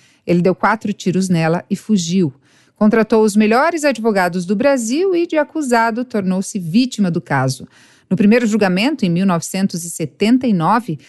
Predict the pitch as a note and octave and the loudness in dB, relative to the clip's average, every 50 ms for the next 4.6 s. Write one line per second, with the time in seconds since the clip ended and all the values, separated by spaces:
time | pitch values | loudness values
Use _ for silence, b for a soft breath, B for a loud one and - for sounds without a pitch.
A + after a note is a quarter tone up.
0 | b b b b - G3+ G3+ - - A#3+ A#3+ B3 A3 A3 G#3+ F#3+ G#3+ G#3 A3 G#3+ | b b b b 0 0 0 2 2 2 2 4 2 0 0 2 2 0 2 2
1 | A3+ A3 G#3+ - A3 A#3 C4 D#4+ D#4 A#3 - - A3 B3 D4+ F4 _ - G3+ E3+ | 0 0 0 0 0 2 2 0 0 -4 -2 -2 -2 0 -2 -4 _ -2 -2 -2
2 | E3 F3 F3+ E3+ D#3+ - - F3 E3 F3 G#3+ A#3+ G3+ E3+ E3 D#3 D#3 D#3 - - | 0 -2 -2 -2 -4 -2 -2 0 2 2 2 0 2 2 2 2 2 0 -4 -8
3 | F3 _ G#3 F3+ F3+ A3+ A#3+ C4 B3+ - C4 A#3+ A#3+ A#3 - A#3 A3+ A#3+ A#3 - | -2 _ -2 2 4 4 2 2 2 0 0 0 0 -2 0 0 0 0 0 -2
4 | - B3+ C4+ C#4+ F4+ G#4 G4+ C4+ G3 F#3 F3+ - | -6 -6 -4 -2 -2 -2 0 0 0 0 -2 -8